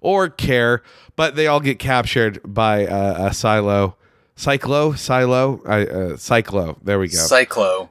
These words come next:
Speaker 1: Yeah.
Speaker 2: Yeah.
Speaker 1: And so then they're taken to the giant dome that exists outside of, uh, Denver. And, um, one scene that I actually did kind of enjoy was that when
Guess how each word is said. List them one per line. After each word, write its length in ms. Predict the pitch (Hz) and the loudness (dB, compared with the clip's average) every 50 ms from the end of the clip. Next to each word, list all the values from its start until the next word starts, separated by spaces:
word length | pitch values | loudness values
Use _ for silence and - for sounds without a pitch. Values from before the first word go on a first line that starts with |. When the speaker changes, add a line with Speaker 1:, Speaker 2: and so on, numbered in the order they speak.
| _ | _
Speaker 1:
Yeah. 280 | - 113 113 107 87 73 - | -2 0 0 0 -2 -4 -8
Speaker 2:
Yeah. 320 | 92 92 87 87 90 87 - _ _ _ _ _ _ _ - | -8 -8 -6 -6 -8 -10 -14 _ _ _ _ _ _ _ -10
Speaker 1:
And 140 | 101 104 - | -8 -6 -2
so 120 | - 135 | -2 0
then 200 | 127 123 127 127 | 0 0 0 0
they're 100 | 127 123 | 0 0
taken 300 | - 131 123 117 117 113 | 0 0 -2 -2 -2 -6
to 80 | - 123 | -4 -2
the 100 | 113 110 | -2 -2
giant 460 | 101 101 117 113 113 104 98 107 98 | 0 0 0 2 2 0 -2 -4 -4
dome 500 | - 117 113 113 110 104 101 98 95 90 - _ - - - _ _ _ _ | -2 0 0 0 0 -2 -4 -6 -10 -14 -18 _ -20 -20 -20 _ _ _ _
that 120 | 110 104 | 0 0
exists 500 | 104 101 92 87 90 101 101 92 - - | 0 0 -2 -4 -4 -2 -2 -2 -2 -4
outside 360 | 95 87 - - 107 101 92 | -4 -4 -2 -2 -2 0 0
of, 160 | 95 92 90 | -2 -2 0
uh, 260 | 98 95 90 87 85 85 | 0 0 0 0 -2 -4
Denver. 560 | 82 82 107 104 101 95 85 90 85 80 - _ _ - - - _ _ _ - | -2 0 0 0 0 0 -2 -4 -6 -6 -8 _ _ -20 -20 -20 _ _ _ -4
And, 440 | 104 110 110 110 107 107 104 92 - - | 0 2 2 2 2 0 -4 -8 -10 -8
um, 500 | - 113 113 110 107 107 104 98 92 - - _ - | -4 -2 -2 0 -2 -2 -4 -6 -8 -12 -16 _ -16
one 320 | - 123 131 151 175 185 | -8 -2 0 0 0 -2
scene 240 | 143 135 180 180 175 | -2 -2 -2 0 0
that 140 | 160 151 123 | 0 0 2
I 140 | 120 120 123 | 2 2 2
actually 360 | 127 135 135 - 135 139 127 | 2 0 -2 -2 -2 -2 -2
did 300 | 123 113 123 127 123 - | 0 0 0 0 -2 -4
kind 260 | - 135 131 131 135 | -2 -2 0 0 0
of 100 | 135 127 | -2 -2
enjoy 500 | 131 123 110 - 123 113 120 147 185 180 - _ | -2 -4 -2 0 0 2 2 0 -2 -4 -8 _
was 460 | _ 107 110 110 110 107 101 95 101 95 | _ -6 -2 -2 0 0 -2 -4 -4 -2
that 280 | 107 110 104 98 - | 0 0 0 0 -2
when 460 | 104 104 110 113 113 110 107 104 101 | -4 -2 0 2 2 2 0 -2 -6